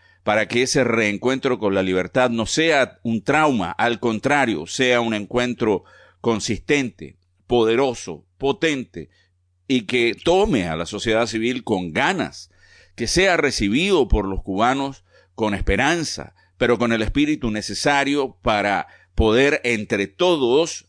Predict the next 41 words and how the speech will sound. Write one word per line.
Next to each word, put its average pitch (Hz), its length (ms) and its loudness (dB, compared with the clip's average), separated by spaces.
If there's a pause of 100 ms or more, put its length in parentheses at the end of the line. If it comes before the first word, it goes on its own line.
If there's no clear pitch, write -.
(100)
hacerlo 175 600 2
una 151 300 2
realidad, 117 540 -2
porque 110 240 -6
este 127 200 -4
no 123 140 -6
puede 147 260 -4
ser 117 180 -4
un 101 80 -8
trabajo 92 640 -2
de 82 100 -6
dos 123 320 -4
o 82 60 -16
cinco 110 440 -6
o 80 40 -4
veinte 107 400 -6
o 69 120 -12
cincuenta 90 440 -8
personas. 76 500 -12 (340)
Este 95 160 -12
tiene 107 200 -6
que 95 80 -8
ser 110 140 -8
un 104 80 -8
trabajo 104 520 -2
de 92 80 -2
la 82 140 -6
sociedad 87 580 -4
civil, 107 500 -4
de 80 160 -12
todos 190 480 0
los 131 160 -8
cubanos, 104 540 -4 (260)
la 110 200 0
atención 117 680 -4
a - 200 -12
cada 170 480 0
uno 185 360 -2
de 139 120 -6
los 107 180 -8
aspectos 175 760 -6